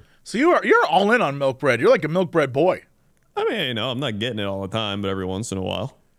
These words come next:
Speaker 1: Right. Well, I mean, like, okay. Was this in, like, an Asian-themed bakery?
Speaker 2: Yes.
Speaker 1: Okay. All right.
Speaker 2: There's,
Speaker 1: I was,
Speaker 2: uh,
Speaker 1: <laughs> I was trying to figure out, like,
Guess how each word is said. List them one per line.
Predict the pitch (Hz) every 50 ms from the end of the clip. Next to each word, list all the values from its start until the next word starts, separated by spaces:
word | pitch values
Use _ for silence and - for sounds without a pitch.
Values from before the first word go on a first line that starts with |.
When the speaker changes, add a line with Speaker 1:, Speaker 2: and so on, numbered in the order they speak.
| _ _ _ _ _ _ _ _ -
Speaker 1:
Right. | 440 466 480 480 - -
Well, | 165 170
I | 175 196
mean, | 214 226 226
like, | 226 226 226 226 226 190 - - - - - - - -
okay. | 349 - - 240 -
Was | 208 220 196
this | 285 330 -
in, | 285 262 247 233 220 175 -
like, | 185 196 165
an | 190 180
Asian-themed | 135 147 175 185 160 208 220 220 185 226 220 220 220 233 226 - _ _ _ _ _ _ - - _ _ _ _ - - - -
bakery? | 214 202 123 123 113 113
Speaker 2:
Yes. | - - - - - _ - _ _ _ _ _ _ _ _ _ _ _ _ _ _ -
Speaker 1:
Okay. | 151 151 147 - - - 92 - -
All | - 190 185
right. | 156 123
Speaker 2:
There's, | 113 110 107 107 107 107 110
Speaker 1:
I | 196
was, | 240 233 110 127
Speaker 2:
uh, |
Speaker 1:
<laughs> | -
I | -
was | 403 185
trying | - - 285 320
to | 269
figure | 240 262 254
out, | 220 170
like, | 202 196 190 -